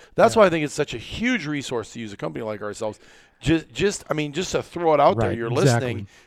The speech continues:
Speaker 1: Th-, this is what we do. We have full-time staff in here every day. You know what I'm saying? Um, to support the, the, just the logistic understanding of all this stuff.
Speaker 2: And I think the better
Speaker 1: Logistical understanding.
Speaker 2: part of that, too, is that,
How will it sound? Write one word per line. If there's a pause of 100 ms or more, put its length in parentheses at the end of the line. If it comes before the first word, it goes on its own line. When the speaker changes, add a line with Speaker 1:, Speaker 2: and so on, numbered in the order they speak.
(140)
Speaker 1:
Th-,
this
is
what
we
do.
We
have
full-time
staff
in
here
every
day.
You
know
what
I'm
saying? (400)
Um,
to
support
the, (320)
the,
just
the (120)
logistic (120)
understanding
of
all
this
stuff. (100)
Speaker 2:
And
I
think
the
better
Speaker 1:
Logistical
understanding.
Speaker 2:
part
of
that,
too,
is
that,